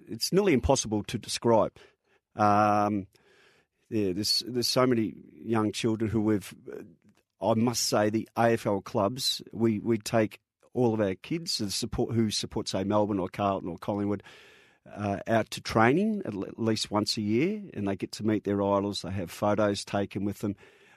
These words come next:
Um, and I must say, the A F L coaches, um, Alan Richardson, um,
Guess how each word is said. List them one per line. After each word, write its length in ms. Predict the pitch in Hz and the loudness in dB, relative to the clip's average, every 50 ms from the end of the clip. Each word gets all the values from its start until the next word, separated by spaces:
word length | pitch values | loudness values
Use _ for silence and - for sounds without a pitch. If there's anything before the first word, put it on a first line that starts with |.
| _ _ | _ _
Um, 380 | - 98 98 101 98 101 101 71 | -4 0 2 2 4 4 2 0
and 120 | - 107 | 0 0
I 60 | 110 110 | 2 2
must 260 | 113 113 113 - - | 2 2 2 0 0
say, 380 | - 110 104 101 101 101 92 - - - | 2 2 2 4 2 0 -2 -4 -8 -6
the 140 | - 107 107 | -4 0 2
A 140 | 107 107 104 | 2 2 2
F 140 | 104 - - | 0 0 -2
L 140 | 95 95 | -4 -4
coaches, 840 | - - - 107 101 98 - - - 101 98 98 95 - - - - 95 | -4 -4 -2 -2 -2 -2 -4 -6 -6 -6 -6 -6 -6 -8 -8 -8 -10 -10
um, 600 | - 92 92 92 92 92 92 92 92 90 95 - - | -8 -8 -6 -4 -4 -4 -4 -4 -6 -6 -8 -6 -2
Alan 260 | 101 110 101 101 98 | -2 0 0 0 -2
Richardson, 840 | 98 101 95 - - 104 - - - 98 95 92 87 85 82 - 71 87 | -2 -4 -6 -8 -10 -10 -8 -6 -6 -4 -4 -4 -4 -6 -8 -10 -8 -8
um, 560 | 87 85 90 90 85 90 92 90 85 76 | -6 -6 -4 -6 -6 -6 -6 -8 -8 -10